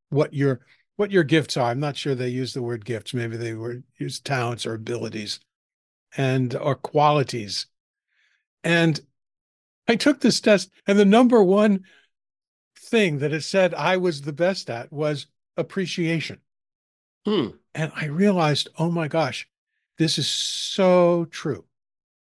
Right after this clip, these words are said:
Speaker 1: In other words, one of the joys of life for me is appreciating human creativity, the creativity of other people's, looking at art,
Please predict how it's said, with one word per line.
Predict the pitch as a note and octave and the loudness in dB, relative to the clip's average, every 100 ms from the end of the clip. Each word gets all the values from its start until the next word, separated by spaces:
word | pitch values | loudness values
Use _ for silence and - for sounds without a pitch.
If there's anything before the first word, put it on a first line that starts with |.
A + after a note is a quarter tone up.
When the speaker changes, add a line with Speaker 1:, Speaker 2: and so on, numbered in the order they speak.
| _ | _
Speaker 1:
In | D#3+ D#3+ | 0 2
other | D#3+ | 4
words, | D#3 D3+ C#3 | 4 2 2
one | F3 G#3 | 4 6
of | E3+ | 4
the | D3 | 0
joys | A#2+ A#2 D#3+ F3 F3 - | -2 2 6 6 4 0
of | C#3 | -6
life | C3 D#3 C#3 G#2+ | -6 -6 -6 -8
for | - C3+ | -10 -6
me | C3+ E3+ D3+ B2 - | -2 0 0 -4 -8
is | D3 C#3 - | -8 -8 -12
appreciating | - - A3 B3 - B2+ B2+ C#3 D3+ | -20 -4 0 0 0 0 0 0 -2
human | B2+ - F3+ F3 E3+ D#3+ _ _ | -4 -2 2 2 2 -2 _ _
creativity, | - - E3 D#3 F#3+ F#3 C3+ - - - - | -2 0 2 0 -2 -2 -6 -10 -20 -20 -8
the | D#3 | -6
creativity | - F3+ F3 F#3+ F3+ F#3 | 2 4 4 2 4 4
of | F3 | 4
other | F3+ F3+ | 2 0
people's, | F#3+ A3 D3 B2 | -2 -4 -4 -4
looking | D3 E3+ E3 | -4 -2 -2
at | E3+ - | -4 -4
art, | F3 F#3 - | 0 0 -2